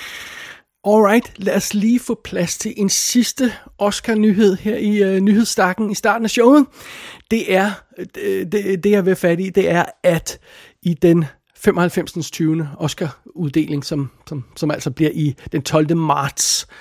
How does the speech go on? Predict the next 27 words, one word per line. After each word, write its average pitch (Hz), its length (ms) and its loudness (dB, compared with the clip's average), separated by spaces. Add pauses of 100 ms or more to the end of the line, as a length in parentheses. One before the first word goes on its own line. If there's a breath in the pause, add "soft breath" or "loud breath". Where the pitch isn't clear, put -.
(220 loud breath)
øh, 160 160 -8
næste 160 380 0
år 147 220 -2
her, 151 160 -4
altså, 147 180 -10
øh, 151 720 -8
i 151 100 -8
to - 140 -12
tusind 156 120 -8
og 151 60 -8
treogtyve. 147 500 -4 (1120 loud breath)
Det 165 280 2
virker 214 340 8
som - 240 -4
om, - 340 -4 (320)
at 143 280 -2
ved 156 60 4
den 170 320 2
uddeling, 147 640 0 (260)
i 240 100 10
modsætning 180 640 4
til 147 140 -6
ved 139 80 -2
forrige 151 440 0
uddeling, 143 600 -4
at, - 280 -4 (140)
at 175 160 0